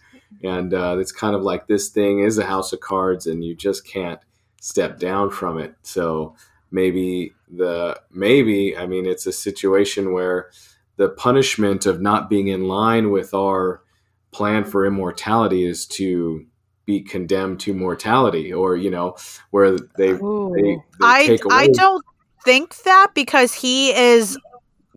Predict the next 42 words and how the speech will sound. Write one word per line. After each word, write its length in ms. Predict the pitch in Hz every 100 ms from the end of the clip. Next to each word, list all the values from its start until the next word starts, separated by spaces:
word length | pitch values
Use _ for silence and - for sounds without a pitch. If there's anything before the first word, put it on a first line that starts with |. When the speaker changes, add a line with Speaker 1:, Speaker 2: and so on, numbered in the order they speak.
| -
Speaker 3:
also 360 | 233 277 - 247
gonna 200 | 226 220
be 140 | 214
in 100 | 208
the 120 | 202
X-Men 360 | 202 196 208 180
Red 200 | 165 156
Book 240 | 139 - -
with 120 | 180
Storm, 520 | - 175 113 85 185 - _ _ _ _ - - - -
um, 380 | 185 175 165 175
which 180 | 196 208
X-Men 320 | 175 247 208
Red 160 | 208
Speaker 2:
Oh, 20 | 202
Speaker 3:
is 80 |
Speaker 2:
that's 140 | 208 196
true. 120 | - 185
Speaker 3:
basically 180 | 190
a 80 | 190
continuation 960 | 214 196 214 196 180 175 - 185 175 175
of 580 | 185 180 170 160 160 165
the 140 | 175
Sword, 580 | - 190 185 214 233 240 _ _ _ -
uh, 240 | 226 233
series. 640 | - 254 247 262 269 - - - - - -
Um, 360 | 196 175 160 -
Speaker 1:
Oh. 20 |
Speaker 3:
and, 180 | 202 202
and 140 | 220 214
he 160 | 233
was 260 | 208 220 202
already 340 | 196 190 185
a 60 | 170
big 180 | 175 160
part 200 | 180 165
of 60 | -
Sword. 440 | 165 135 104 156 -
Um, 420 | 190 156 151 156
so 340 | - 196 185 185
I 140 | 196
think 540 | - 208 196 190 180